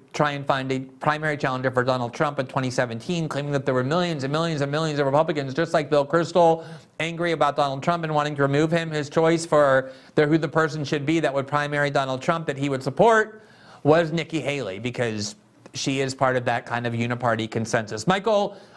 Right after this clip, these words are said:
I would love to spend several more hours chatting with you, but we actually do have an end of our show that we've now reached. So we're gonna have to dismiss you for the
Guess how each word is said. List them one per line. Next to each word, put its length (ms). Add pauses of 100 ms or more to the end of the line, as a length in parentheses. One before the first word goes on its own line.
I 120
would 120
love 180
to 60
spend 560
several 300
more 160
hours 360
chatting 300
with 160
you, 180
but 380
we 120
actually 280
do 140
have 220
an 140
end 280
of 160
our 180
show 380
that 200
we've 240
now 200
reached. 480 (320)
So 260
we're 100
gonna 160
have 220
to 100
dismiss 460
you 180
for 380
the 120